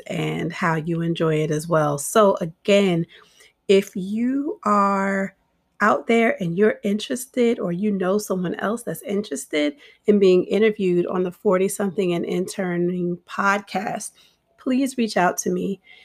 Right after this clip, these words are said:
You can email me at Danielle at nutrids dot com, N U T R I D S dot com.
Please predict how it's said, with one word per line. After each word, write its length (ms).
You 120
can 320
email 380
me 380
at 240
Danielle 880
at 320
nutrids 1080
dot 260
com, 520
N 220
U 340
T 480
R 380
I 300
D 380
S 280
dot 280
com. 500